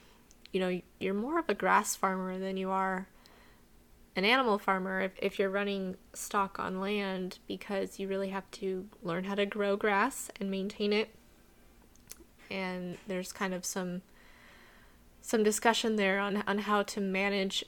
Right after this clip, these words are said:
your, um, pasture land to make sure that you're not overgrazing or, um, just creating more problems down the line. So there's a lot of really cool information out there, and maybe we'll talk about that more in the future.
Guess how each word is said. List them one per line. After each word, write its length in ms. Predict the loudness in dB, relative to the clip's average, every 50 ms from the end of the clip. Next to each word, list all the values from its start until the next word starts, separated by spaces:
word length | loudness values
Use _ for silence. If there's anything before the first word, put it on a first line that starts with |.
| -6
your, 680 | -4 -2 0 0 0 0 0 0 0 0 -2 -2 -4 -6 -12 -20 -20 -20 -14 -10
um, 500 | -8 -6 -6 -6 -6 -6 -6 -6 -8 -10 -12 -14 0
pasture 460 | 4 4 4 4 4 2 0 2 2
land 460 | 2 0 -2 -2 -2 -2 -4 -6 -6 -10 -18 -20 -12 -6
to 100 | -2 0
make 260 | 2 2 2 0 0
sure 300 | 0 0 2 2 2 2
that 260 | 2 2 0 0 0
you're 240 | -2 -2 0 0 0
not 240 | 0 0 0 0 0
overgrazing 1040 | 0 2 2 4 2 2 2 0 0 0 0 0 -2 -2 -2 -2 -2 -4 -4 -6 -6
or, 360 | -4 -2 0 0 0 -2 -4 -6 -12 -20 -20 -20 -20 -20 -20 -20 -18 -14 -10
um, 540 | -8 -8 -8 -8 -8 -8 -8 -8 -10 -10 -14 -18 -20 -20 -20 -20 -20 -20 -20 -20 -20 -20 -20 -20 -20 -20 -20 -20 -20 -20 -20 -20 -20 -20 -20 -20 -20 -20 -20 -14 -6
just 220 | -2 -2 -2 -2 0
creating 440 | 2 4 6 6 6 4 2 2
more 140 | 0 0 -2
problems 540 | -2 -2 0 0 0 0 0 -2 -2 -4 -2
down 200 | -2 -2 -2 -2
the 80 | -2 -2
line. 400 | -2 -2 -2 -4 -4 -6 -8 -10 -12 -10
So 360 | -4 0 2 2 2 2 0 -2 0
there's 180 | 2 4 4
a 40 | 6
lot 140 | 6 6 6
of 60 | 6
really 180 | 4 2 0 -2
cool 240 | -2 -2 -2 -2 -2
information 480 | -4 -6 -6 -6 -4 -4 -4 -2 -2
out 180 | -2 -2 -2 0
there, 300 | 0 0 2 0 0 -4 -8 -10 -8
and 180 | -6 -6 -4
maybe 200 | -4 -2 -2 -2 0
we'll 120 | -2 -2
talk 280 | 0 2 2 2 2 4
about 220 | 4 4 4 4
that 140 | 2 2 2
more 100 | 2 2
in 100 | 2 2
the 80 | 0
future. 540 | 0 0 0 0 2 4 6 6 6 6 4